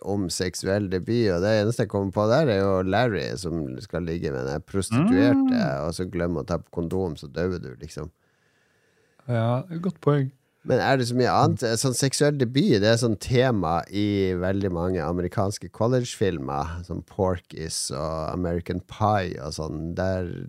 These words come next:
Speaker 1: der er de veldig glad å lage filmer om det. Men spill, det har jo ikke vært så, jeg har ikke,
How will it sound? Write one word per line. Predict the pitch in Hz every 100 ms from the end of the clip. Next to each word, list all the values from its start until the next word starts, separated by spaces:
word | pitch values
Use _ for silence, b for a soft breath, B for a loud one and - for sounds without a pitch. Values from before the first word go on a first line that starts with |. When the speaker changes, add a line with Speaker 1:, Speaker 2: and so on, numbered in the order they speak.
| - - 117 _ _ -
Speaker 1:
der | 120
er | 113
de | 87
veldig | 90 85
glad | 85 82 73 -
å |
lage | 67 73 80 65 65 -
filmer | - 87 90 - -
om | 53
det. | 82 73
Men | 50 50 -
spill, | - - 220 - -
det | -
har | -
jo |
ikke | - 247
vært | -
så, | -
jeg | 160 175
har |
ikke, | 175